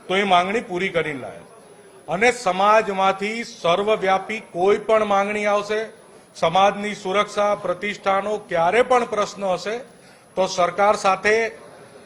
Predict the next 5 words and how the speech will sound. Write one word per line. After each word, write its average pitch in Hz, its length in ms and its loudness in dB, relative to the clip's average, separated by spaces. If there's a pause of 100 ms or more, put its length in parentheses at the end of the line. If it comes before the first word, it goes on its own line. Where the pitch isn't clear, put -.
(380)
જે 208 240 6
ભાષામાં 196 580 4
વાટાઘાટો 175 640 2
કરવી 165 340 -2
પડે, 185 340 -2